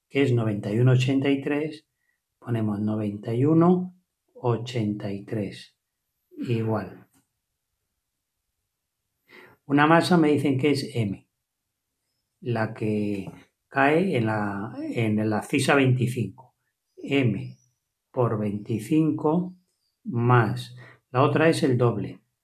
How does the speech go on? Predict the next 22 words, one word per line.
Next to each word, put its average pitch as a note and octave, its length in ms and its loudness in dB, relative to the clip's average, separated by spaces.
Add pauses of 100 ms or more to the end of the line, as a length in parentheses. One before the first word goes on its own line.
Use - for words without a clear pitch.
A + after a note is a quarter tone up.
luego G#2+ 360 -4
dos B2+ 320 4
M D3 540 2 (1120)
por F3 400 6
la A#2+ 160 4
X, C3 340 2
que B2 180 2
es B2 40 4
la B2+ 160 4
que B2 140 -2
no G#2 120 -2
sabemos, G2+ 720 -10 (1080)
dividido D#3+ 640 6
entre C#3+ 760 2
la A2 160 -4
masa A2 340 -2
total, C#3+ 380 0
o A2 100 -8
sea, G#2+ 360 -10 (200)
M, C#3 380 2
un A2+ 220 -4
trozo, C#3 580 -2